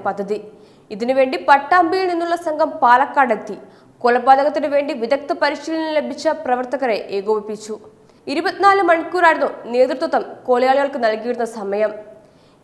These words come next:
ഇതിനുള്ളിൽ ആളെ കൃത്യമായി വകവരുത്തണമെന്നായിരുന്നു നേതൃത്വം നൽകിയ നിർദ്ദേശം. കൊലപ്പെടുത്താനായി ബി ജെ പി സംസ്ഥാന ജനറൽ സെക്രട്ടറി സി കൃഷ്ണകുമാർ, യുവമോർച്ച ജില്ലാ അധ്യക്ഷൻ പ്രശാന്ത് ശിവൻ, ബി ജെ പി ജില്ലാ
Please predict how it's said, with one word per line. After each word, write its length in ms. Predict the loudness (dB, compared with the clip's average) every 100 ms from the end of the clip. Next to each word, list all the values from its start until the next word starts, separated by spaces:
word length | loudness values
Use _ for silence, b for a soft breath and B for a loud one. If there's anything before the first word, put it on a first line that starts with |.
| -4
ഇതിനുള്ളിൽ 400 | 2 4 4 2 0 4 6
ആളെ 200 | 8 6 4 0
കൃത്യമായി 580 | -8 -2 0 4 6 6
വകവരുത്തണമെന്നായിരുന്നു 960 | 4 2 0 0 0 0 2 2 2 -2 -6 -8
നേതൃത്വം 480 | -2 -2 -2 -2 -4 -6 -8
നൽകിയ 300 | -6 -4 -4 -4
നിർദ്ദേശം. 500 | -4 -2 -2 -2 -10 -12 -20 -20 _ b b b b
കൊലപ്പെടുത്താനായി 760 | 0 0 2 0 2 0 0 -2 -6 -8
ബി 80 | -6 -6
ജെ 60 | -6
പി 100 | -6 -2 -2
സംസ്ഥാന 440 | -2 -2 0 0 0
ജനറൽ 260 | 0 -2 -2 -4
സെക്രട്ടറി 420 | -4 -4 -4 -8 -8 -16 -20 -8
സി 140 | -6 -6 -4
കൃഷ്ണകുമാർ, 680 | -6 -4 -4 -2 0 0 -2 -10 B B -4
യുവമോർച്ച 400 | 0 0 2 0 -2 -2
ജില്ലാ 220 | 6 6 6 2
അധ്യക്ഷൻ 420 | 0 -4 -4 -6 -6 -4
പ്രശാന്ത് 480 | -2 0 0 -2 -4
ശിവൻ, 240 | -8 -6 -6 -10 B B -8
ബി 80 | -4 -2
ജെ 80 | -2
പി 80 | -4 -4
ജില്ലാ 220 | -4 2